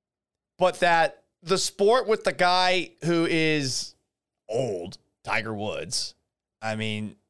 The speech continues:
he was born in nineteen seventy-five. He's forty-six years old. Isn't it funny that we're having this conversation, that golf, the epitome of old man sport, might be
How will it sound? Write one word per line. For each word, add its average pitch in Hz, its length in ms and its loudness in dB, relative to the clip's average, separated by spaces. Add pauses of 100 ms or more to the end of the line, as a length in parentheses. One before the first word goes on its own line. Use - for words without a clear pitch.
(600)
he - 80 -14
was 175 120 -8
born 151 260 -2
in 101 160 -8
nineteen 117 480 -6
seventy-five. 92 720 -8
He's 101 140 -6
forty-six - 840 -6
years 113 220 -6
old. 101 200 -4 (720)
Isn't 190 180 -2
it 233 140 0
funny 190 260 2
that 180 140 2
we're 143 100 2
having 151 260 2
this 190 140 0
conversation, 185 640 0
that 117 160 -6
golf, 175 380 4
the 151 100 -2
epitome 160 460 0
of 180 140 -2
old 151 220 0
man 165 220 0
sport, 165 400 -2
might 135 460 -2
be 143 360 -2